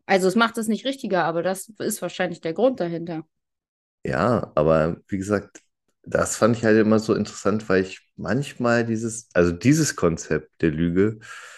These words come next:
Speaker 2: zum Beispiel, dass man sich in besseres Licht darstellen muss oder irgendwas schöner erzählen muss, immer nicht ganz so verstanden habe. Ich dachte so,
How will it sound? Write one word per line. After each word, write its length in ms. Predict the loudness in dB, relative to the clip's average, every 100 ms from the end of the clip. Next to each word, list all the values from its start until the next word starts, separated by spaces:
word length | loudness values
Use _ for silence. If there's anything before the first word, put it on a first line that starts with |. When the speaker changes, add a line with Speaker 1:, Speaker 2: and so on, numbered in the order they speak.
| -20 -8
Speaker 2:
zum 180 | -2
Beispiel, 360 | 0 0 0 0
dass 220 | 0 0
man 160 | -2 -2
sich 400 | -4 -8 -14 -6
in 280 | -2 0 0
besseres 400 | -2 -2 -4 -4
Licht 220 | -4 0
darstellen 460 | 0 2 0 0 0
muss 220 | -6 -6
oder 460 | -2 0 0 -4 _ _ _ _ _ _ 4
irgendwas 760 | 6 6 4 2 0 -2 -6 -10 -6 -4
schöner 440 | 0 4 6 6
erzählen 520 | 4 2 0 2 2 2
muss, 280 | -2 -4 -6
immer 240 | -2 0
nicht 200 | 0 -2
ganz 280 | -4 -4 -6
so 120 | -6 -4
verstanden 560 | -4 -4 -2 -2 -2
habe. 300 | -2 0 -2
Ich 160 | -4 -6
dachte 340 | -8 -8 -12
so, 480 | -4 4 6 4 2